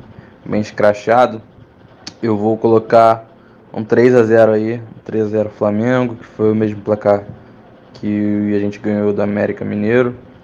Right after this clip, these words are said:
E pra ter festa no Maracanã, o Felipe merece. Pra fazer os três pontos, que é importante pra gente nessa, nessa embate aí pela Libertadores. E também pra, pra manter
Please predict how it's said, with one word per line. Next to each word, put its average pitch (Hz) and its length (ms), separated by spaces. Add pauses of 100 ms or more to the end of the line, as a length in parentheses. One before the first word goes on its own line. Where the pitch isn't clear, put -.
(680)
E 104 640
pra 110 120
ter 135 180
festa 127 340
no 113 140
Maracanã, 110 720
o 135 40
Felipe 113 380
merece. 113 760 (140)
Pra 135 160
fazer 131 240
os 127 60
três 120 200
pontos, 113 340
que - 100
é 117 40
importante 113 560
pra 107 220
gente 104 380 (760)
nessa, 104 1080
nessa 104 400
embate 107 480
aí 104 100
pela 104 180
Libertadores. 107 840 (840)
E 123 120
também 160 360
pra, 190 360
pra 202 220
manter 208 560